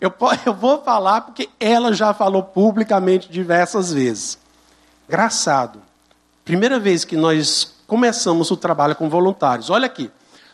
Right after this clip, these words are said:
Nós fomos montar o nosso projeto do Celebrando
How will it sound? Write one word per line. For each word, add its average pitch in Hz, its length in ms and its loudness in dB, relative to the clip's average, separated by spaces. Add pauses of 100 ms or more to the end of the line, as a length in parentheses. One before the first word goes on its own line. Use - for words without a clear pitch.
(360)
Nós 190 160 -4
fomos 262 180 2
montar 202 440 4
o 156 80 0
nosso 156 300 0
projeto 131 600 0
do 123 140 -10
Celebrando 127 760 0